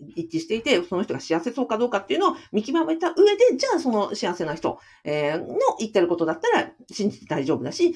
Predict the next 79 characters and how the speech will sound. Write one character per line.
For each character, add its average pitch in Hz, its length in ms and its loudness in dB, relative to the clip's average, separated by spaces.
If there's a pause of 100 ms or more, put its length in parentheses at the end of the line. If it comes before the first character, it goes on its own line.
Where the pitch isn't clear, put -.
(120)
そ - 100 -6
の 170 100 2
通 165 160 4
り 139 80 0
に 139 60 -4
実 131 220 -6
践 131 80 -4
し 135 60 -8
て 156 80 -2
い - 20 -6
け - 80 -4
ば 480 80 -4
そ 330 100 -4
の 165 80 0
人 127 140 -6
の 135 100 -2
よ 214 100 0
う 175 40 -2
に 117 60 -2
な 131 60 -4
れ 220 100 0
る 202 120 -2
と 151 100 -4
い 226 60 -4
う 285 80 -2
ふ 330 120 -4
う - 40 -4
に 330 160 -4 (140)
私 - 200 -8
は 131 60 -4
思 - 100 -8
っ - 40 -12
て - 60 -10
ま 127 80 -10
す - 60 -14
の - 60 -10
で、 190 140 -2 (200)
え 139 140 -4
ー - 40 -2
と、 123 280 -4
参 143 140 -6
考 127 80 -6
に 123 60 -4
な 135 60 -4
れ 139 60 -2
ば 269 100 -4
幸 135 280 -4
い 127 40 -4
で 170 120 2
す。 - 60 -4 (460)
ま 143 100 -14
あ、 - 20 -14
職 175 160 -6
場 147 80 -4
の 139 60 -4
中 170 160 -4
で 156 80 -6
ね、 226 120 -4
い - 40 -6
ろ 147 100 -4
ん 139 40 -2
な 139 60 -4
こ 165 100 -2
と 147 60 0
を 135 40 -2
言 139 80 -2
っ - 20 -8
て 156 80 -6
く 208 100 -2
る 185 60 0
人 175 140 0
い 165 40 6
る 160 80 0
と - 60 0
思 185 140 -2
い 240 40 -2
ま 269 80 2
す 277 120 -6
が、 233 200 4